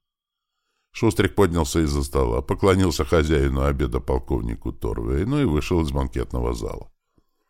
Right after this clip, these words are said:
После окончания торжественного обеда полковник сопроводил Сергея в выделенные ему апартаменты.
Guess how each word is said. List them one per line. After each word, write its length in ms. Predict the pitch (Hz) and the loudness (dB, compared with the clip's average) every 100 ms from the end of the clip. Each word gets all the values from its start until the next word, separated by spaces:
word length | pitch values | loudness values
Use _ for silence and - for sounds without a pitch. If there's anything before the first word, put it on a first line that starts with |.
| _ _ _ _ _ _ _ _ _ _ _ _ _ _ _ _ _ _ _ _ _ _ _ _ _ _ _ _ _ _ _ _ | _ _ _ _ _ _ _ _ _ _ _ _ _ _ _ _ _ _ _ _ _ _ _ _ _ _ _ _ _ _ _ _
После 300 | 156 160 120 | 2 4 6
окончания 580 | 104 107 104 110 101 87 | 4 2 2 2 2 2
торжественного 880 | 95 80 90 - 78 76 67 67 62 | 2 2 0 0 -2 0 0 0 -2
обеда 340 | 58 98 139 | -2 -4 -2
полковник 580 | - 92 - 135 73 - | 0 0 0 -2 -2 -4
сопроводил 600 | 73 82 80 76 78 78 | -2 2 2 2 0 -2
Сергея 460 | - 80 104 135 | -2 -2 0 0
в 100 | 107 | 0
выделенные 640 | 80 92 107 104 98 82 73 | 0 0 0 0 0 0 0
ему 220 | 67 69 | 0 0
апартаменты. 840 | 71 - - 71 55 - - - | 0 -4 -4 -6 -4 -8 -12 -14